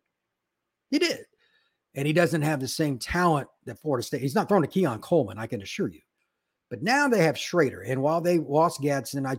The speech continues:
I've talked about that. Very talented young man from Fort Lauderdale. He's out for the year.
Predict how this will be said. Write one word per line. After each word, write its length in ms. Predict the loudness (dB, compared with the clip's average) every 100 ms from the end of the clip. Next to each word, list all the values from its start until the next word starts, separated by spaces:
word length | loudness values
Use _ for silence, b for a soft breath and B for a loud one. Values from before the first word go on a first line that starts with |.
| -6
I've 140 | -8 -4
talked 300 | -2 -2 -4
about 260 | -6 -6
that. 280 | -8 -10 -12 _ _ _ _ _ 0
Very 200 | 2 2
talented 420 | 0 -2 -4 -6
young 160 | -6
man 200 | -4 -6
from 100 | -6
Fort 240 | -8 -6 2
Lauderdale. 480 | 2 4 0 0 0
He's 180 | -2
out 160 | -4 -8
for 80 | -10
the 100 | -4
year. 380 | 2 4 2